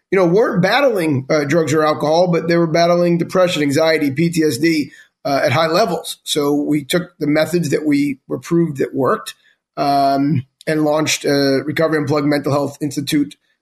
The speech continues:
uh, concept. And that has now grown into an intensive outpatient program online for mental health,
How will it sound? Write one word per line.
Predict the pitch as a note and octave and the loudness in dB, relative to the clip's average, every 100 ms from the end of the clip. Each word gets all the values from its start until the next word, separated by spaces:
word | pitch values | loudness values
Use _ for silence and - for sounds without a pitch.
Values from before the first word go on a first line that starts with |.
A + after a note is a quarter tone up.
| _ | _
uh, | - B2 | -8 -4
concept. | - F3 F3 D3 D#3+ E3+ - - | -2 -2 -2 0 -2 -4 -16 -8
And | D#3+ D#3 | -2 0
that | D#3+ | 0
has | D#3 | 0
now | C#3 D#3 | 0 -2
grown | C#3+ C3 F3 E3+ F3 F#3+ F3 - _ | -2 0 2 2 0 -2 -4 -14 _
into | - D3 C3+ D#3 | -6 -4 0 0
an | D3+ | 0
intensive | D3+ E3 E3 D3+ | -2 -2 -2 0
outpatient | D#3 D#3 D3+ D3+ | 0 0 -2 -2
program | C3+ D#3+ D#3+ D#3+ | 0 0 0 -2
online | D#3 D#3 D3 C#3+ D#3 | 0 0 0 0 -2
for | E3+ D#3 D3 C#3+ - | -2 0 0 0 -2
mental | C#3 D#3 D#3 E3+ | -2 -2 -2 -2
health, | C3+ C#3+ E3+ | 0 0 -2